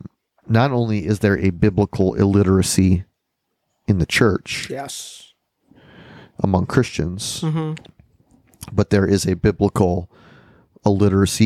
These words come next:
Speaker 1: even from the stance of, like, a prolegomena, um, <laughs> about the Bible outside of the church.
Speaker 2: Mm-hmm.
Speaker 1: And what it actually is and what it actually isn't. Because a caricature has, again,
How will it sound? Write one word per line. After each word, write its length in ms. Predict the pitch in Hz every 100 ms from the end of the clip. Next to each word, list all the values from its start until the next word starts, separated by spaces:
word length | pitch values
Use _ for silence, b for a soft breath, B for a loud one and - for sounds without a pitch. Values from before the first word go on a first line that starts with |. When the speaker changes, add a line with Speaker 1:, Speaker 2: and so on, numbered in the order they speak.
| 123
Speaker 1:
even 200 | 131 107
from 220 | - 101
the 60 | 92
stance 320 | - 101 -
of, 120 | 87
like, 160 | 101 87
a 80 |
prolegomena, 760 | 92 104 95 87 104 110 92 95 B B B B B B -
um, 400 | 113 101 95 107
<laughs> 480 | - - - - -
about 600 | 185 - 202 156 156 - b b b b b
the 80 | -
Bible 340 | 104 110 98 90
outside 480 | 90 - 110 113 101
of 100 | 85
the 80 |
church. 480 | - - - - - - _ -
Speaker 2:
Mm-hmm. 300 | 139 135 127 - _ - - -
Speaker 1:
And 140 | 120
what 120 | 113
it 80 | 104
actually 420 | 104 113 - 95
is 180 | 95 98
and 100 | 95
what 100 | 98
it 80 | 90
actually 420 | 85 92 - 90
isn't. 300 | 107 98 85
Because 680 | 113 107 185 196 131 135 - B B B _
a 120 | 117
caricature 720 | - - 156 190 - - 120 131
has, 280 | 120 110
again, 480 | - 117 156 117 127